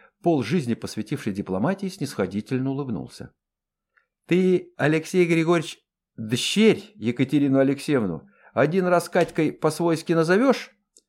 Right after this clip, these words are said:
другой раз назовешь, в третий, а там, глядя на тебя, и остальные будут ее Катькой звать.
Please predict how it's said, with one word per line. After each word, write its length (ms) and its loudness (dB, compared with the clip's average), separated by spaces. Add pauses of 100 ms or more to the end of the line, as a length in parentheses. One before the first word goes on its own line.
(300)
другой 380 8
раз 200 10
назовешь, 640 4 (440)
в 140 -20
третий, 720 4 (280)
а 140 2
там, 400 2
глядя 400 2
на 80 0
тебя, 320 2
и 140 -6
остальные 560 2
будут 260 2
ее 140 2
Катькой 380 2
звать. 400 2